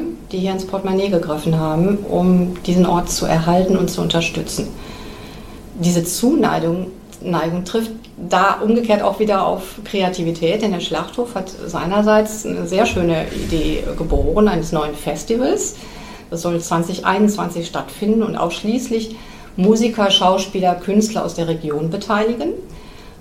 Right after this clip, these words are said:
Coran Art Festival, also zwar auch mit, äh, <laughs> Analogie zu Corona, aber eben für Culture Organizers,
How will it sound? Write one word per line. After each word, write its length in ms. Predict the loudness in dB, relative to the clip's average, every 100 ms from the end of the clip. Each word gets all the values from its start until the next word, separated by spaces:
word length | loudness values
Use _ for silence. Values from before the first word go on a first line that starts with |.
| -4
Coran 460 | 0 2 2 -2 -6
Art 260 | -6 -8
Festival, 640 | -4 -4 -4 -4 -4 -2 -4
also 180 | -6 -10 -12 -14 -18 -20 -20 -18 -12
zwar 300 | 0 2 4
auch 160 | 2 0
mit, 280 | -6 -6 -4
äh, 280 | 0 2 4 4 4
<laughs> 280 | 2 -2 -2
Analogie 480 | 2 2 2 -2 -6
zu 180 | -4 -4
Corona, 540 | 0 0 4 4 6
aber 280 | 4 2 2
eben 220 | 0 -2
für 140 | -4 -6
Culture 460 | 0 0 0 -4
Organizers, 640 | -4 -4 -2 -2 -2 -4